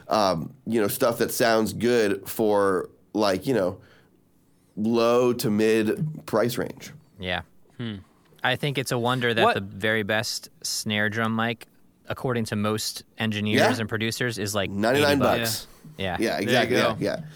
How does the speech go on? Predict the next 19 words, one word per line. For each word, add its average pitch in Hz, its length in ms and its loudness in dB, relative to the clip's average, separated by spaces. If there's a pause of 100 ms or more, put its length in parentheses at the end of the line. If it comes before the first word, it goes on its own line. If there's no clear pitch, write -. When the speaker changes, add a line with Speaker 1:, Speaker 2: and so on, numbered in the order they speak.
(120)
Speaker 1:
exactly. 95 460 -2
Speaker 2:
Wild, 101 360 0
right? 92 100 0
Speaker 3:
What, 101 200 2 (240)
what 208 300 0
is, 220 480 0 (120)
what 196 260 0
is 233 120 -2
the 214 120 -2
most, 170 400 -2
um, 98 480 -4 (160)
challenging 135 580 -2
thing 135 200 -8
that 131 80 -10
you've 123 160 -8
done, 127 280 0
Hal? 127 380 -2 (240)
Like, 120 340 -6
you, 127 340 -6